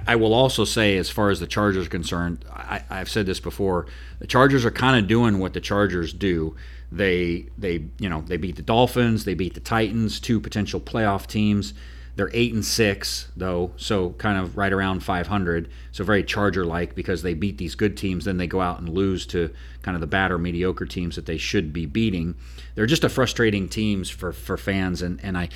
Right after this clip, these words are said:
they're in the playoff hunt right now, but I don't know. It's gonna be a close run between probably Baltimore, Miami, and the Chargers. There are a couple other teams that could still sneak their way in there, but,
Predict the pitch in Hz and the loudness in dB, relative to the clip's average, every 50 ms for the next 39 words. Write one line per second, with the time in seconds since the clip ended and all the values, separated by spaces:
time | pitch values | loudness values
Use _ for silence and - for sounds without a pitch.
0 | - - - 117 123 147 156 147 151 - 139 139 127 - 151 143 127 117 117 104 | -10 -4 2 6 6 8 6 6 4 4 2 2 2 2 0 -2 -2 -2 -4 -2
1 | 101 107 120 135 143 117 101 92 85 - - - - - - - - - - 95 | 0 0 0 0 0 2 0 0 0 -2 -8 -14 -16 -16 -16 -16 -14 -8 -2 0
2 | 107 110 120 113 90 82 87 85 - - 120 110 104 107 107 117 104 - 113 107 | 2 4 4 4 2 0 -2 -4 -2 0 2 2 4 4 4 2 2 2 2 2
3 | 104 - - - - - - 98 76 82 110 104 110 110 101 95 90 87 - - | 2 0 -2 -8 -8 -10 -12 -10 -4 0 2 2 4 4 2 2 0 -2 -2 -2
4 | 104 98 95 90 90 90 85 - - - - - - - - - - - - - | 0 0 2 2 0 0 -2 -4 -8 -16 -16 -16 -16 -16 -16 -16 -16 -16 -14 -14
5 | - - - 131 151 156 147 127 117 104 85 82 104 101 101 110 107 - 110 107 | -10 -4 0 2 4 4 4 4 4 2 2 4 4 6 6 6 4 4 4 4
6 | 104 101 101 98 98 98 98 95 92 - - - - - - - - - - - | 4 4 4 4 4 4 2 2 0 -4 -8 -14 -16 -16 -16 -16 -16 -12 -4 0
7 | 113 107 104 101 101 104 104 104 104 104 101 98 98 90 - - - - - - | 2 4 4 4 6 4 4 4 4 4 4 2 0 -2 -6 -10 -16 -16 -16 -10
8 | - - 95 92 90 87 87 87 87 82 78 - - - - - - - - - | -4 -2 -2 0 0 0 0 0 -2 -2 -4 -6 -12 -14 -16 -16 -16 -16 -16 -16
9 | - - - 110 - - - 92 85 - - 101 92 87 80 - - - 92 139 | -14 -12 -10 -10 -10 -6 -6 -6 -4 0 0 2 2 2 0 -2 -4 2 6 6
10 | 160 156 156 175 170 - 151 135 123 107 - - 131 120 110 98 87 98 87 - | 6 6 6 4 4 6 6 4 4 4 2 2 2 4 4 2 0 -2 -2 -4
11 | 92 80 - - - 104 98 95 92 87 85 - - - - - - - 113 104 | -4 -4 -2 0 2 2 4 4 2 2 0 -4 -8 -12 -10 -4 0 2 2 2
12 | - 98 90 90 87 85 85 87 90 90 85 78 78 78 78 90 90 80 - | 2 0 2 2 2 0 0 0 -2 -2 -2 -4 -4 -6 -4 -4 -4 -6 -6